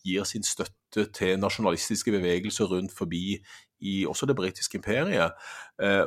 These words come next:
og, eh, ser at der kommer voldsomme endringer, og mange av, eh, tekstene hans handler jo om hvordan karakterene lever gjennom disse endringene, og det, det er spennende,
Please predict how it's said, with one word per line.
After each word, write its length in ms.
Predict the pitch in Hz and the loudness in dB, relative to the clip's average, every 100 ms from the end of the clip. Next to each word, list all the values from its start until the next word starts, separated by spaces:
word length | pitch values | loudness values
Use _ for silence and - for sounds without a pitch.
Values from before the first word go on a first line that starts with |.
| - | 2
og, 320 | 95 98 104 | 0 4 4
eh, 440 | 101 98 90 90 85 | 4 4 0 -4 -6
ser 420 | - - 98 110 | -2 4 4 6
at 400 | 92 - - 95 | 2 0 -4 0
der 160 | 92 - | -2 0
kommer 280 | 98 104 | 0 0
voldsomme 420 | 92 92 - 110 90 | 0 -2 -2 -2 -2
endringer, 560 | 98 135 196 - 175 | -2 -2 4 4 4
og 540 | - 101 101 95 - 110 | 0 2 2 0 -4 2
mange 240 | 95 101 | 2 4
av, 580 | 95 - 120 110 107 107 - | 2 4 6 8 6 4 -6
eh, 400 | 117 117 - - - | -10 -8 -8 -10 -4
tekstene 440 | 95 - 104 98 | -4 -2 -2 0
hans 240 | 104 90 | -2 -2
handler 380 | - 90 87 98 | -6 -6 -2 -2
jo 120 | 95 - | -2 -2
om 320 | 87 95 87 - - - _ _ 95 | -4 -4 -6 -10 -20 -20 _ _ -10
hvordan 440 | 92 92 95 90 - - | -6 -2 -2 -2 -8 -6
karakterene 640 | 98 - 92 90 92 92 | -6 -4 -6 -2 -2 -2
lever 460 | 87 85 85 98 90 | -2 0 0 -2 -2
gjennom 380 | 85 90 95 85 | -2 -2 -6 -8
disse 260 | 78 - | -6 -6
endringene, 720 | 85 85 82 85 95 87 73 - - | -6 -8 -8 -8 -6 -8 -10 -16 -16
og 140 | 92 | -14
det, 480 | 87 95 117 120 73 | -12 -10 -10 -10 -8
det 80 | 110 | -6
er 100 | 180 | -4
spennende, 640 | - - 80 90 131 135 | -4 0 0 2 0 0